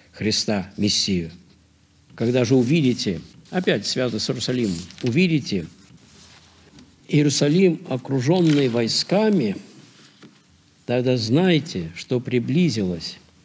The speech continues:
запустение его. Тогда находящиеся в Иудее добегут в горы.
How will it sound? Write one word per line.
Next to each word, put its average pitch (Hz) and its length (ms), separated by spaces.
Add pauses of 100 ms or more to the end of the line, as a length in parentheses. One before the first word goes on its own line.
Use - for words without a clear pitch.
(440)
запустение 113 920
его. 92 480 (1200)
Тогда 127 260
находящиеся 127 800
в 117 60
Иудее 120 500
добегут 113 420
в 101 120
горы. 101 440